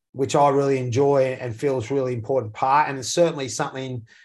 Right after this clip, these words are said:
which Gregor Townsend, uh, and we, we might talk about other coaches, but Gregor Townsend did,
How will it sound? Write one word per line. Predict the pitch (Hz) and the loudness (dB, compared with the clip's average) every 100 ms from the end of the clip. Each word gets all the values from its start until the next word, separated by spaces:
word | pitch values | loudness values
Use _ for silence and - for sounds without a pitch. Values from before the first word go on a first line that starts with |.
| _ _ | _ _
which | 135 117 | -8 -4
Gregor | 151 147 123 | 0 0 0
Townsend, | - 143 151 143 127 127 | -2 0 2 2 0 0
uh, | 131 131 | -2 -4
and | |
we, | 127 123 | -6 -6
we | 135 139 | -2 0
might | 143 120 | 0 0
talk | 147 123 | 0 0
about | 127 131 | 2 2
other | 127 | 0
coaches, | 110 139 139 131 | 0 -2 -2 -4
but | 117 120 | -6 -2
Gregor | 143 135 117 | -2 -2 -2
Townsend | 139 139 127 135 117 | -2 0 -2 -4 -4
did, | 131 135 110 | -4 -6 -6